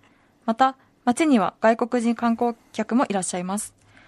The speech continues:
日本語がわからない方、日本に詳しくない方は、災害時余計不安だと思います。災害時には国籍関係なく、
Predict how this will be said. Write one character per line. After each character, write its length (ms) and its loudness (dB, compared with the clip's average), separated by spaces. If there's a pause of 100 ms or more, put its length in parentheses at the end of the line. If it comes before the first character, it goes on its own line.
(480)
日 80 4
本 160 4
語 80 0
が 120 4
わ 100 4
か 140 0
ら 60 0
な 120 2
い 80 2
方、 360 -6
日 120 0
本 180 4
に 100 4
詳 200 2
し 100 -8
く 100 -4
な 120 4
い 60 2
方 240 -4
は、 180 0 (160)
災 220 0
害 200 2
時 120 -12
余 140 -6
計 200 0
不 120 -2
安 120 2
だ 100 0
と 100 -6
思 160 2
い 60 -6
ま 140 -4
す。 180 -14 (1040)
災 220 0
害 180 4
時 100 -2
に 60 -2
は 80 -4
国 200 -6
籍 240 -6
関 180 0
係 160 0
な 140 2
く、 180 -4